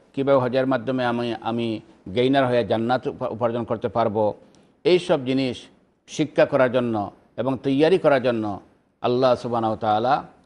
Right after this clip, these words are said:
শাওয়াল থেকে শুরু করেছেন। যারা হজে যাবেন, আপনারা শাওয়াল থেকেই যেন হজের প্রস্তুতি গ্রহণ করেন, শাওয়াল থেকেই যেন আপনি হজের মস্তামসের শিক্ষা করা শুরু করেন, শাওয়াল থেকেই যেন আপনি গুনাহ থেকে বের হয়ে ধীরে ধীরে আপনি আল্লাহর দিকে,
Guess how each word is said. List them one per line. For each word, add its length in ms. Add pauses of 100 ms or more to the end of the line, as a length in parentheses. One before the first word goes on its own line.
(200)
শাওয়াল 480
থেকে 180
শুরু 220
করেছেন। 440
যারা 200
হজে 220
যাবেন, 280
আপনারা 400
শাওয়াল 500
থেকেই 300
যেন 180
হজের 260
প্রস্তুতি 400
গ্রহণ 240
করেন, 300 (280)
শাওয়াল 340
থেকেই 320
যেন 140
আপনি 280
হজের 260
মস্তামসের 500
শিক্ষা 260
করা 160
শুরু 200
করেন, 260 (280)
শাওয়াল 360
থেকেই 320
যেন 140
আপনি 300
গুনাহ 260
থেকে 340 (300)
বের 220
হয়ে 200
ধীরে 220
ধীরে 180
আপনি 180
আল্লাহর 280
দিকে, 340